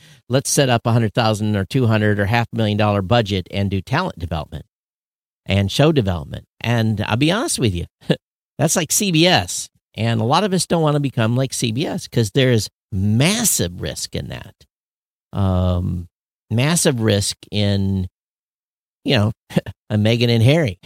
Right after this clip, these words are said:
<laughs> you know, absolutely, uh, horrible. You know, I probably could have advised them for a, for about a cup of coffee that that probably wouldn't have been a good idea to begin with anyway. But,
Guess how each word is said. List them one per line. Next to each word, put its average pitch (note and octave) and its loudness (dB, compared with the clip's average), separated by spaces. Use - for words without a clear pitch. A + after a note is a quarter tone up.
<laughs> - -20
you A2 0
know, G2 0
absolutely, A#2+ 0
uh, A2+ 0
horrible. B2+ -2
You C3+ 2
know, A2 2
I A#2 2
probably A#2+ 0
could A2+ 0
have G#2 -2
advised G#2 0
them G#2 0
for G2+ -2
a, G2+ 0
for - -8
about G2+ -2
a - -8
cup A#2 0
of F2+ -10
coffee C#3 2
that F#2 -4
that A2+ -2
probably G#2+ 0
wouldn't G2+ -4
have G2+ -4
been G2+ 0
a G2+ -2
good G#2+ 0
idea G2 0
to F#2 -4
begin G#2 0
with G2 2
anyway. A2+ 2
But, F#2+ -4